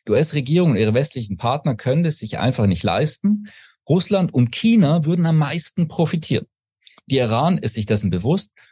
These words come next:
und spielt seinen Partnern in die Hände. Dass es ja auch brics-Mitglied bald sein wird, darüber hatte ich ja schon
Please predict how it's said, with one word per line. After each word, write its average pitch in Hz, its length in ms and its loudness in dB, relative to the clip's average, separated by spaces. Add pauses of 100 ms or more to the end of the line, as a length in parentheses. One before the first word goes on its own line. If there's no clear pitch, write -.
(140)
und 110 160 2
spielt 110 240 -2
seinen 95 240 -2
Partnern 135 600 0 (180)
in 95 160 -2
die 107 100 0
Hände. 107 460 0 (360)
Dass 98 180 -2
es 90 80 -4
ja 82 80 -4
auch - 180 -10 (100)
brics-Mitglied 139 680 0 (260)
bald 107 180 0
sein 110 300 2
wird, 113 200 0 (160)
darüber 98 340 0
hatte 90 140 -8
ich 87 100 -8
ja 87 80 -4
schon 82 360 -2